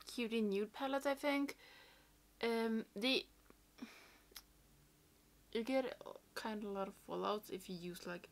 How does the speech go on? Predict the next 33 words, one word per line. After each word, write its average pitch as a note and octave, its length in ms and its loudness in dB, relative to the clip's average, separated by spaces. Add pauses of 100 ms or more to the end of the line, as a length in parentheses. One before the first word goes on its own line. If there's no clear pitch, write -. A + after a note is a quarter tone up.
a - 160 -12
fluffier - 380 -8
brush. - 460 2 (1000)
So G3 440 0 (120)
y-, G3+ 180 -2
maybe G3 380 0
you G3 160 0
should F#3+ 260 -6 (140)
keep - 280 -12
that F3 280 -6
in F3+ 140 -2
mind F3 480 -2
if - 200 -8
you F3+ 120 -4
have F3+ 380 -8
done F#3 360 -4
your F#3+ 300 -2 (320)
base G3 380 0
first, A3 540 -2
that G3 300 0 (840)
maybe A3 360 4
use, G#3 420 -2
like, F#3+ 260 2
a - 40 -4
more F3+ 340 -2 (140)
packing A3+ 420 -6
brush A#3+ 300 -2
to A#3 120 -6
do A#3+ 200 -4
this A#3+ 380 0
if G3+ 220 -8
you're F#3+ 160 0
going F3+ 440 -4